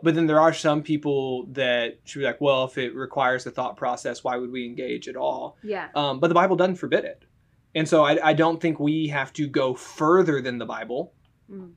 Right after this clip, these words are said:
Speaker 1: Um, you know, uh, we don't have to put even more, um, limitations on ourselves than God does. Um, and so there is a,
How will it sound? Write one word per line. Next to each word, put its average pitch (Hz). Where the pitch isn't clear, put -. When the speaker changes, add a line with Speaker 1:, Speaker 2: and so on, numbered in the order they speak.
Speaker 1:
Um, 120
you 135
know, 127
uh, 127
we 131
don't 127
have 131
to 123
put 147
even 135
more, 123
um, 117
limitations 139
on 127
ourselves 123
than 123
God 135
does. -
Um, 113
and 147
so 131
there 147
is 151
a, 127